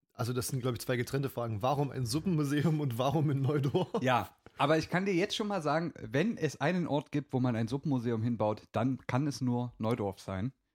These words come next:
Speaker 2: im Erzgebirge.
Speaker 1: Ich kenn Neudorf tatsächlich nur, ähm, wegen der Räucherkerzchen.
Speaker 2: Das ist der Nachbarort, Krottendorf.
Speaker 1: Oh, aber es gibt da auch ein, gibt's nicht auch Neudorfer Räucherkerzchen? Keine Ahnung.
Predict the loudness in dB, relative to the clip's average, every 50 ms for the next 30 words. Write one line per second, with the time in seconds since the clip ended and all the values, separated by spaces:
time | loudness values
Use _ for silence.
0 | _ _ _ -4 -4 -2 0 0 -2 -2 -4 -6 -6 -4 -2 -2 -2 -2 -2 -2
1 | -2 0 0 0 2 2 0 0 -2 -2 -4 -4 -4 -4 -4 -4 -4 -2 -2 0
2 | 0 0 0 0 -2 -2 -2 -4 -4 -2 -2 -4 -4 -4 -4 -4 -2 -2 -2 -2
3 | -2 -2 -2 -4 -4 -4 -4 -6 -8 -6 -8 -10 -8 -8 -8 -8 -10 -10 -10 -10
4 | -10 -12 -12 -14 -18 _ _ _ _ _ _ _ _ _ _ _ -20 -20 -20 _
5 | _ _ _ _ _ _ _ _ _ _ _ -18 -18 _ -4 -2 -2 -2 -2 -2
6 | 0 2 2 2 2 0 0 0 0 0 0 -2 -2 -2 -2 0 0 0 0 0
7 | -2 -4 -6 -8 -6 -4 -4 -4 -4 -8 _ _ _ _ -4 -4 -4 -2 -4 -4
8 | -2 -2 -2 0 0 -2 -2 -4 -6 -8 -10 -8 -8 -6 -4 -4 -4 -2 -2 -2
9 | -2 -2 -4 -6 -6 -6 -6 -6 -6 -6 -6 -6 -8 -10 -12 -12 -14 -12 -12 -12
10 | -12 -12 -10 -8 -6 -6 -6 -6 -6 -6 -8 -8 -10 -12